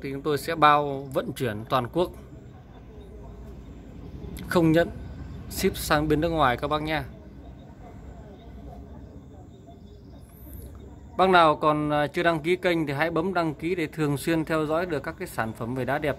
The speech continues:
tự nhiên mà kênh của tôi sẽ mang đến cho mọi người.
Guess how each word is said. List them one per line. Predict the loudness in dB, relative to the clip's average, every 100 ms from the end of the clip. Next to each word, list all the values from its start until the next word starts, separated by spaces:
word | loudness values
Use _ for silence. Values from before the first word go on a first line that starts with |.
| -4
tự |
nhiên | 0 4 4 2 -8 -14 -6
mà | -4 -2
kênh | -2 -2 0
của | -2
tôi | 0 0 -2 -10 -18 -18 -16 -16 -16 -18 -18
sẽ | -12 -4
mang | 0 2
đến | 2 0
cho | 0
mọi | -2 0
người. | 0 0